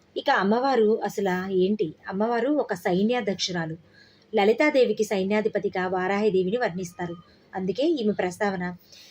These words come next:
లలితా సహస్రనామంలో కూడా కనిపిస్తూ ఉంటుంది. ఆ లలితాదేవి తరపున పోరాడేందుకే కాదు, భక్తులకు అండగా ఉండేందుకు కూడా ఒక గొప్ప యోధురాలుగా నిలుస్తుంది వారాహి. ఈమెను ఆరాధిస్తే జీవితంలో ఎదురయ్యే అడ్డంకులన్నీ తొలగిపోతాయని,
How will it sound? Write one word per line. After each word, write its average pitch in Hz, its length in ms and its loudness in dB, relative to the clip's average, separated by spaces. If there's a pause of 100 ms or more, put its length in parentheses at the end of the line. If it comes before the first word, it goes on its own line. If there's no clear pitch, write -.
(180)
లలితా 262 300 6
సహస్రనామంలో 240 680 -2
కూడా 196 200 -2
కనిపిస్తూ 180 440 -4
ఉంటుంది. 160 360 -6 (720)
ఆ 226 160 4
లలితాదేవి 240 640 2
తరపున 196 340 0
పోరాడేందుకే 190 760 0
కాదు, 180 380 -2 (400)
భక్తులకు 320 560 2
అండగా 254 300 2
ఉండేందుకు 226 420 2
కూడా 196 240 2
ఒక 190 180 -6
గొప్ప 185 340 -2
యోధురాలుగా 214 640 4
నిలుస్తుంది 190 500 -2
వారాహి. 175 480 0 (640)
ఈమెను 240 260 4
ఆరాధిస్తే 208 600 2
జీవితంలో 247 560 0
ఎదురయ్యే 202 320 6
అడ్డంకులన్నీ 190 720 0 (360)
తొలగిపోతాయని, 202 720 0